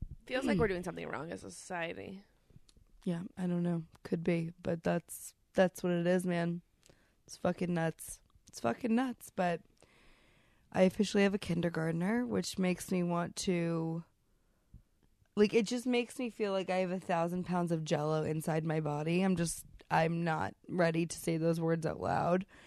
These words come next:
Speaker 2: I, when I tell you, was comatose for two days following her first day of school. I,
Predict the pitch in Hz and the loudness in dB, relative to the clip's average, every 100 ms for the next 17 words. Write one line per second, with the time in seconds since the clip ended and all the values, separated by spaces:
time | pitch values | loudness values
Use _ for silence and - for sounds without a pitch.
0 | - - - _ _ 196 180 185 196 190 | -20 -20 -20 _ _ 4 6 6 4 4
1 | 185 202 196 180 180 185 202 - - _ | 4 4 4 4 4 4 4 0 -6 _
2 | _ - 180 185 175 170 160 - _ _ | _ -6 2 6 6 4 0 -6 _ _
3 | _ - 208 170 175 - 190 202 - - | _ -8 -4 0 -2 0 2 0 -2 -2
4 | 208 - 208 175 165 160 170 254 - - | -2 2 4 4 4 2 0 -2 -6 -14
5 | _ _ _ _ _ _ _ _ - 202 | _ _ _ _ _ _ _ _ 8 8
6 | 175 175 185 180 180 180 - 160 165 170 | 10 4 2 0 0 0 2 0 0 0
7 | 165 151 - 170 175 214 - 180 175 175 | 0 -2 -2 4 6 4 4 6 6 4
8 | 160 | 0